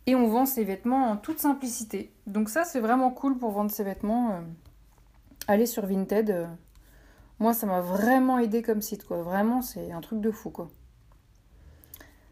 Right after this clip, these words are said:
Euh, votre portable, votre téléphone portable.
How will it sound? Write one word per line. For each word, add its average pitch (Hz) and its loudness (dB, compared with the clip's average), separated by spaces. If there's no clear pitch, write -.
Euh, 185 0
votre 277 4
portable, 160 -2
votre 196 -6
téléphone 240 -2
portable. - -12